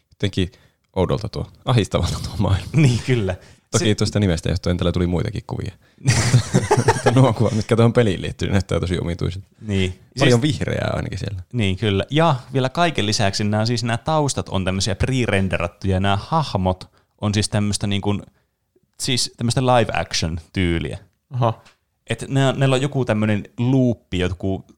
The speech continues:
Speaker 2: kymmenen freimiä, mitä ne tekee jotakin juttuja, jotakin heiluu vaan siinä live actionina. Niin se on jotenkin todella häiritsevän näköistä kanssa samalla.
Speaker 3: Hmm. Miksihän tää on semmonen skifi-settingi sitten?
Speaker 1: Niin tosi outoa tehdä opetuspeliä, ja sit se on tommonen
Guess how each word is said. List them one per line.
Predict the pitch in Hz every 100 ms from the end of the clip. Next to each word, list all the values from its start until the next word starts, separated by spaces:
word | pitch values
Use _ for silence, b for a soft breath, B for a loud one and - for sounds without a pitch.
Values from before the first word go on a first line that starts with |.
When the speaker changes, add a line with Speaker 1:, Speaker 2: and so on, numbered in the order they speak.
| _
Speaker 2:
kymmenen | - 117 104 95
freimiä, | - 95 92 92 87
mitä | 85
ne | 90
tekee | 90 92 87
jotakin | 82 87 92
juttuja, | 90 _ 80
jotakin | 82 92 90
heiluu | 95 82 82 80
vaan | 82 85
siinä | 87 80 82 - -
live | 92 87 -
actionina. | 85 - 80 78 - b b
Niin | 110
se | 135
on |
jotenkin | 143 135
todella | - 135 117 101 95
häiritsevän | 92 90 - 87 82
näköistä | 82 - - 110
kanssa | 107 -
samalla. | 90 87 90 - - _ _ _ _ _ -
Speaker 3:
Hmm. | 135 139 135 127 _ _ _ _ _ _ _ _ _ _ _ _ _ -
Miksihän | 143 - - 180 123
tää | 104
on | 101
semmonen | 110 101
skifi-settingi | - - 110 - 90 87 - 92 - - 78 92 -
sitten? | - - _ _ _ _
Speaker 1:
Niin | 156 151
tosi | 214
outoa | 165 135 98
tehdä | 104 -
opetuspeliä, | - 90 78 - 80 82
ja |
sit | -
se | 98
on | 90
tommonen | 87 90